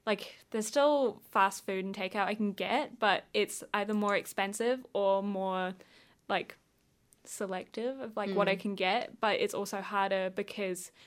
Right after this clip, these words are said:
Speaker 1: um, like, wet foods or, like, damp,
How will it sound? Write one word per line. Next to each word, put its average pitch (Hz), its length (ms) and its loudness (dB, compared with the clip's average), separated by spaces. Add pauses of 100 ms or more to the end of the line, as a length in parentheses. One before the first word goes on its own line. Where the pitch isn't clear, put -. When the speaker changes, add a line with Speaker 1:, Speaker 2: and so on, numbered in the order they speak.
(320)
Speaker 1:
um, 185 440 2 (880)
like, 208 260 -2 (300)
wet 202 260 0
foods 302 460 0
or, 190 220 2
like, 180 320 -6
damp, 185 280 -4